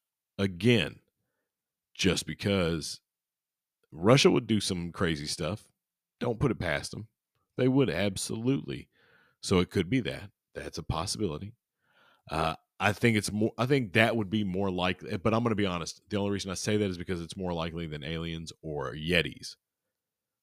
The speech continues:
Uh, I don't think that aliens or Yetis are quite what we're looking for here. So, um, avalanche possibly, you know, and that explains them getting tossed down hills and hitting rocks and, you know, getting brain fractures and all that. And then, of course, when they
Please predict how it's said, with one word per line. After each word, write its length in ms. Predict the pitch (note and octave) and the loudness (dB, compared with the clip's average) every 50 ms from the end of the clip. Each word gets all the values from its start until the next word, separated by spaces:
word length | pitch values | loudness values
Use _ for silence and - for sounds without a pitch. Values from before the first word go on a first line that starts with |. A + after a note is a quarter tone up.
| _ - | _ -2
Uh, 220 | - D#2+ D#2 D2 - | 2 4 4 4 4
I 80 | - G2 | 2 -2
don't 500 | F2+ D#2+ D#2 - A2 G2 F#2+ F#2+ - - - | -2 0 4 8 8 8 8 6 2 -4 -12
think 400 | - - - - G2 F2 E2 - _ - | -16 -6 0 2 2 4 2 0 _ -2
that 200 | - E2 - - - - | -2 -2 -2 -4 -6 -2
aliens 360 | E2 F#2 F2 E2+ F2 D#2+ F2+ | 0 2 2 2 0 0 -2
or 60 | F2 | -2
Yetis 380 | E2+ D#2+ D#2+ D#2 D#2 D#2 D2 C#2+ | 0 2 0 0 0 -2 -4 -4
are 100 | D2+ C#2 _ _ _ _ _ _ _ - | -6 -8 _ _ _ _ _ _ _ -8
quite 500 | - - - - F2+ F2+ F2 F2+ E2+ - | -8 -4 2 6 8 10 10 10 8 6
what 160 | D#2+ E2+ D2+ | 0 -4 -2
we're 120 | C#2+ E2 | -2 -2
looking 320 | E2 D#2 D2+ - - C#2 C2+ | -2 -2 -4 -4 -6 -10 -10
for 180 | - - A#1 | -8 -10 -8
here. 260 | B1+ C2+ B1+ - - - _ _ _ _ _ _ _ _ _ _ | -8 -8 -12 -14 -16 -20 _ _ _ _ _ _ _ _ _ _
So, 380 | - - - F2 C#2+ C2+ C#2 - _ _ _ _ _ _ _ _ _ _ _ _ _ _ _ _ _ _ _ _ - - | -8 -2 -2 0 0 0 -2 -6 _ _ _ _ _ _ _ _ _ _ _ _ _ _ _ _ _ _ _ _ -10 -2
um, 380 | - G2 G2+ G2+ G2 G2 G2 F#2+ _ _ _ - - - - - - - - _ - | 4 4 6 6 6 4 2 0 _ _ _ -20 -20 -20 -20 -20 -20 -20 -16 _ 4
avalanche 520 | - A2+ B2+ A2+ A#2+ B2 A#2+ A#2+ A#2+ - - | 8 8 10 10 10 10 10 8 8 6 6
possibly, 540 | - A2+ G#2+ G#2+ G2+ - G#2+ F#2+ G#2 G#2+ | 8 8 8 8 6 4 2 4 6 6
you 80 | G#2+ G#2 | 6 4
know, 140 | G2 F#2+ G2 | 4 4 2
and 100 | G2 F#2+ | 2 2
that 260 | G2 F#2+ F#2 - - | 2 0 0 -2 -6
explains 440 | F#2+ F#2+ - - A2 G2+ G2+ G2 F#2 | -8 -6 -4 -2 -2 0 0 0 0
them 120 | G2+ G2+ | -2 -2
getting 220 | F#2 F#2 E2 F2+ F#2+ | -2 -2 -4 -4 -4
tossed 340 | - - G2+ F#2+ F#2 - | -2 0 2 2 0 0
down 200 | - G2+ F#2 F#2 | -2 -2 -2 -2
hills 180 | F2+ F#2+ F#2+ F#2 | -2 -2 -2 -2
and 100 | F2 F2 | -4 -4
hitting 280 | F#2 F#2+ D2+ F#2+ F#2+ F#2 | -4 -4 -4 -2 -2 0
rocks 440 | F#2 F2+ F2+ F#2 F2 E2+ - - | 2 2 2 2 0 -2 -4 -8
and, 160 | F#2+ F#2 F2+ F2+ | -8 -6 -4 -4
you 60 | F2+ | -4
know, 140 | F2+ F2 E2 | -4 -4 -6
getting 220 | - F2 C#2+ F2 | -6 -8 -10 -6
brain 260 | - F#2 E2+ E2 E2 | -6 -4 -4 -4 -6
fractures 460 | - - F2+ E2+ E2+ - - E2+ E2 | -4 -4 -2 -2 -2 -4 -6 -8 -8
and 80 | E2 F2 | -6 -4
all 160 | F2 F2 F2 | -4 -2 -2
that. 260 | E2+ E2+ E2 D#2 E2 | -2 0 -2 -2 -2
And 100 | D2+ F2+ | -4 -6
then, 100 | F2+ F2+ | -6 -6
of 120 | F2 E2+ - | -6 -8 -8
course, 280 | - F2+ E2+ D#2+ - | -8 -6 -6 -6 -8
when 120 | - D#2 D2 | -10 -10 -8
they 140 | D2 C#2+ | -8 -10